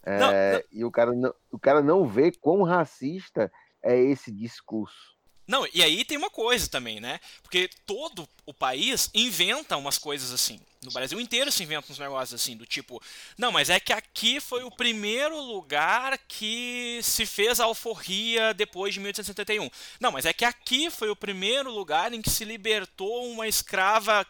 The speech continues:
Speaker 1: menina de oito anos." Por quê? Porque o Brasil tem vergonha desse passado é, escravocrata e não há, e vergonha de não ter arcado com os custos desse passado escravocrata e tenta esquecer isso, né?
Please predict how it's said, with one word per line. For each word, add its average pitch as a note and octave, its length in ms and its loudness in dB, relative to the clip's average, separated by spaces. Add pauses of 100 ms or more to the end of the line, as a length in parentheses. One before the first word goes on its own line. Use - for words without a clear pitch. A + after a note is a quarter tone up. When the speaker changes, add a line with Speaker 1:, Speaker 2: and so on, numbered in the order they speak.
(100)
Speaker 1:
menina G3+ 800 -4
de F#3 120 -6
oito G#3 320 -4
anos." G3 160 -6 (320)
Por G#3+ 120 -10
quê? D3+ 280 0
Porque - 200 -14
o G#3 40 -12
Brasil A3 320 0
tem A3 320 -2
vergonha F#3+ 720 -2
desse C#3 300 -4
passado D3 760 0 (600)
é, A2+ 760 -4 (140)
escravocrata C3+ 880 0 (240)
e D#3+ 100 -6
não A#3 320 0
há, A#3 180 2
e F#3 140 -2
vergonha G3+ 460 -2
de A3+ 100 -2
não A3+ 160 -4
ter A#3 160 -4
arcado A3 600 2
com E3+ 200 -12
os - 120 -8
custos G3+ 380 -10
desse E3 160 -6
passado D#3 320 -2
escravocrata D3 840 -4 (640)
e B3+ 80 4
tenta A#3 260 0
esquecer - 380 4
isso, - 460 -8 (360)
né? C3 160 -12